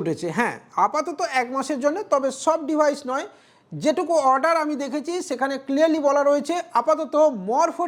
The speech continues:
ডিভাইস বা ইভোলিউটের যেখানে মরফোরই চিপ ব্যবহার করা হয় সেটা আপাতত এক মাসের জন্য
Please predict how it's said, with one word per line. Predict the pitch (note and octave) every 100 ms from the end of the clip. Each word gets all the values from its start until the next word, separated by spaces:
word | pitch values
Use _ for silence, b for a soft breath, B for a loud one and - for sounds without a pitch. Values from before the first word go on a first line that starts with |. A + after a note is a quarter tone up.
| D4
ডিভাইস | A#3+ B3+ C#4+ - b -
বা | A3 C4 A3
ইভোলিউটের | B3+ D#4 D#4+ D#4 D#4 E4 A#3+
যেখানে | A3 C4+ C4+ A3+ F#3+
মরফোরই | A#3+ D4 C#4+ D#4 D#4 D4 F4+ F#4 -
চিপ | D#4+ B3+ C4
ব্যবহার | B3 B3+ B3+ B3+
করা | A3+ G#3+ F#3+
হয় | B3 G3 B3 - B B _ -
সেটা | C#4+ C#4+ D4+ D4+ -
আপাতত | A3+ C#4+ C#4+ D4+ D4 - B3
এক | C4+ C4+
মাসের | B3 B3 G#3
জন্য | A3